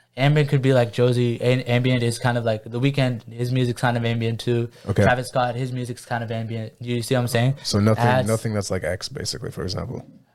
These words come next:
Speaker 1: No, his music's ambient too.
Speaker 2: Well, X,
Speaker 1: Yeah.
Speaker 2: uh, when he screams, at least, is what I'm saying.
Speaker 1: Oh, well, no, yeah, that's
Speaker 2: Yeah,
Speaker 1: a,
Speaker 2: yeah, yeah.
Speaker 1: yeah, that's very, like, upfront, like,
Speaker 2: Okay, okay,
Speaker 1: you know,
Speaker 2: okay.
Speaker 1: I like more, like, I like R and B music, you know.
Speaker 2: Yeah, yeah,
Speaker 1: So
Speaker 2: yeah. And I feel like that's, th-, there's a market for that too. And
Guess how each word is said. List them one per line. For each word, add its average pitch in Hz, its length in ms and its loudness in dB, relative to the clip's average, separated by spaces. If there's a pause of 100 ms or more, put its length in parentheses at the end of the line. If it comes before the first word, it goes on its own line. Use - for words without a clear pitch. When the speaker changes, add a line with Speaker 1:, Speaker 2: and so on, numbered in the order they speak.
(120)
Speaker 1:
No, 214 120 8
his 170 200 2
music's 190 280 0
ambient 190 300 -2
too. 254 260 -6
Speaker 2:
Well, 117 160 2
X, 120 240 2
Speaker 1:
Yeah. 104 280 4
Speaker 2:
uh, 110 40 -2
when 123 100 0
he 123 80 0
screams, 113 340 2
at 90 140 -4
least, 95 240 -8
is 92 60 -6
what 90 60 -4
I'm 90 80 -4
saying. - 140 2
Speaker 1:
Oh, 151 80 6
well, 139 180 4
no, 135 340 4
yeah, 123 240 2
that's 113 180 -2
Speaker 2:
Yeah, 107 60 0
Speaker 1:
a, 107 60 -2 (200)
Speaker 2:
yeah, 90 60 -6
yeah. 92 120 -10
Speaker 1:
yeah, 123 220 2
that's 127 240 -4
very, 135 280 0
like, 113 260 0
upfront, 123 520 -2 (100)
like, 104 260 -12 (340)
Speaker 2:
Okay, 101 220 2
okay, 92 280 2
Speaker 1:
you 95 60 2
know, 110 60 0
Speaker 2:
okay. 101 80 2
Speaker 1:
I 120 140 4
like 147 180 0
more, 139 200 -2
like, 110 300 -4 (840)
I 127 100 4
like 123 140 4
R 131 120 4
and 127 80 -2
B 120 120 -2
music, 101 320 -10
you 107 60 -20
know. 113 120 -12 (160)
Speaker 2:
Yeah, 107 320 2 (220)
yeah, 107 300 0
Speaker 1:
So 95 60 0
Speaker 2:
yeah. 95 220 2 (420)
And 110 120 2
I - 20 2
feel 135 140 2
like 131 100 0
that's, 113 200 0
th-, 92 200 -10
there's 110 160 0
a 107 60 2
market 98 300 -2
for 95 160 -4
that 90 180 -2
too. 98 160 -2
And 90 80 -4